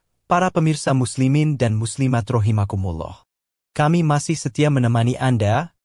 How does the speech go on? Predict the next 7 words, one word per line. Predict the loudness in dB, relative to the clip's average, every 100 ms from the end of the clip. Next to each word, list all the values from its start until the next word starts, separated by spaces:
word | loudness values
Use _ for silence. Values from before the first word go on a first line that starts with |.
| _ -2
untuk | 0 0 -2
mendengarkan | 0 0 0 0 0
rekaman | 0 0 0 0
pengajian | -2 -2 -2 0 -2 0
tanya | 0 0 0
jawab | 0 -2 0
kenangan | 0 0 0 -2 -2